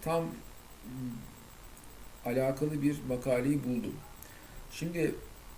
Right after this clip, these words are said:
ilginçtir. İki bin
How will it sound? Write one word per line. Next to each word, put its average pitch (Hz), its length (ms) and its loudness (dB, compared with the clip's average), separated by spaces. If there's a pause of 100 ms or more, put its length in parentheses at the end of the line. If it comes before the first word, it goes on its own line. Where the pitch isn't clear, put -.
(2000)
ilginçtir. 165 540 0 (160)
İki 143 220 -2
bin 160 240 2